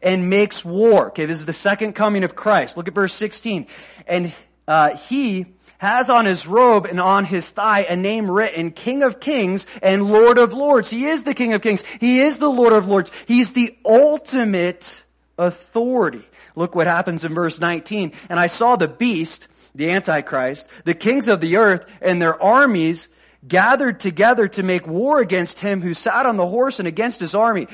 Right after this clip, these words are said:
Then the beast was captured, and with him the false prophet who worked signs in his presence by which he deceived those who, uh, received the mark of the beast and those who worshipped his image. These two were cast alive into the lake of fire, fire burning with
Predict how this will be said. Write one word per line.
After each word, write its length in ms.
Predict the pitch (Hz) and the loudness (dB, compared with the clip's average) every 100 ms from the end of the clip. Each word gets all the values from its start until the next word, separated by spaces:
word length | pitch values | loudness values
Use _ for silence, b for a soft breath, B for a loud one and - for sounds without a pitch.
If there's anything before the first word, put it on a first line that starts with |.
| B - | B -2
Then 180 | 240 285 | 2 4
the 140 | 220 | 2
beast 420 | 147 214 277 - | 0 -4 -4 -4
was 160 | 202 156 | -4 -4
captured, 560 | - 185 220 - 185 | -8 -4 -4 -4 -6
and 140 | 165 151 | -4 -4
with 180 | 247 330 | -4 -2
him 100 | 220 | -6
the 60 | |
false 380 | 160 208 220 220 | -4 0 -2 -2
prophet 480 | - 202 233 156 131 B - | -6 0 0 -2 -12 B -2
who 100 | 196 | 2
worked 260 | 220 214 | 2 2
signs 440 | - 202 226 277 220 | -4 0 2 0 -2
in 80 | |
his 140 | 185 151 | -4 -4
presence 560 | - 233 240 175 156 - B | -4 0 0 -2 -10 -12 B
by 180 | 180 196 | 2 4
which 220 | 233 226 | 2 0
he 100 | 226 | -4
deceived 560 | 180 - 233 277 294 196 | -4 -6 -8 -6 -4 -2
those 300 | 180 175 - | 0 -2 -4
who, 260 | 185 180 - _ - | -4 -4 -6 _ -4
uh, 220 | 156 160 151 | 2 4 2
received 600 | 170 165 - - 285 285 | -2 -6 -6 -8 -4 0
the 60 | 208 | 2
mark 280 | 196 202 185 | 4 2 2
of 40 | |
the 80 | 160 | -8
beast 400 | 156 254 226 - B | -4 -4 -4 -8 B
and 180 | 185 180 | -2 2
those 240 | 196 240 247 | 4 2 0
who 80 | |
worshipped 480 | 226 185 190 226 208 | -2 -2 -2 -4 -6
his 220 | 208 185 | -6 -2
image. 420 | 262 277 131 - - b b b b | 0 0 -4 -10 -20 b b b b
These 300 | 185 220 - | -4 -4 -4
two 200 | 226 233 | -2 0
were 140 | 175 | -2
cast 460 | - 175 233 262 226 | -4 -4 -4 -4 -4
alive 400 | 175 170 190 185 | -2 0 0 -2
into 140 | 180 | -6
the 100 | 175 | -6
lake 280 | 147 190 233 | -6 -4 -4
of 100 | 214 | -4
fire, 560 | - 151 147 147 147 - | -2 0 0 -4 -8 -6
fire 320 | 156 151 143 | -4 -2 -2
burning 600 | 127 156 196 220 226 202 | -6 -6 -4 -4 -4 -4
with 300 | 151 147 | -4 -4